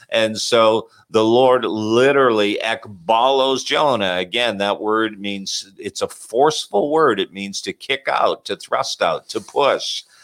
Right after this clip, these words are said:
And, and Jonah is vomited <laughs> out of the mouth,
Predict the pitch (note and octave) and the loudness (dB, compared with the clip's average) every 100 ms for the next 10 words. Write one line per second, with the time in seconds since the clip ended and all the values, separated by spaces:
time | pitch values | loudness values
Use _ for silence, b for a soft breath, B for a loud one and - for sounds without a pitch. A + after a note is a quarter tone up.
0 | b b - A#2+ A#2 A2+ A2+ - B B | b b -4 -2 0 -2 -4 -8 B B
1 | - A#2 A2+ G2 A#2 C#3+ D#3+ C#3+ - A2 | -2 0 0 -2 0 2 2 0 2 0
2 | G2 F2+ D#2+ - A2+ D3+ E3+ B2+ - C3+ | 0 -6 -16 -2 2 2 2 -2 -4 -2
3 | A#2 C3 - - b b G#2+ B2 B2 A2 | 0 -2 -6 -18 b b -2 0 0 0
4 | F#2+ G2+ G2 A2 B2 C3+ | 0 -2 0 0 0 -4